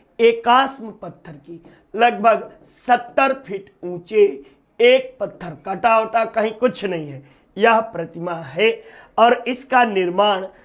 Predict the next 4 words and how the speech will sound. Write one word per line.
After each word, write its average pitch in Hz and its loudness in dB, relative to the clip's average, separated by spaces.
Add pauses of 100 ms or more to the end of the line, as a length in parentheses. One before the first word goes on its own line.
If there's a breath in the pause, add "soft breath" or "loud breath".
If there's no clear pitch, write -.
(240 soft breath)
आपको 226 2
गंगवंशीय 233 0
राजा 190 0 (380 loud breath)
राजमल 220 0